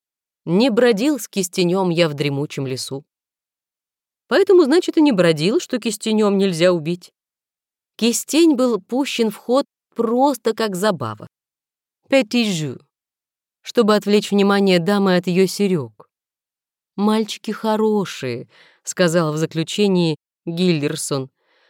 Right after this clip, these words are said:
«Они помогли Тиме попасть в Царство Небесное.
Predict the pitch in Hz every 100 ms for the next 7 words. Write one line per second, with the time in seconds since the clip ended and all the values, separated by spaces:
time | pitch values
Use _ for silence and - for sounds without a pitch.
0 | _ 175 175 208 196 180 170 185 180 -
1 | - 208 196 196 269 - _ _ _ 196
2 | 170 208 220 - - - 185 214 - 135
3 | 131 123 117 113 - 143 151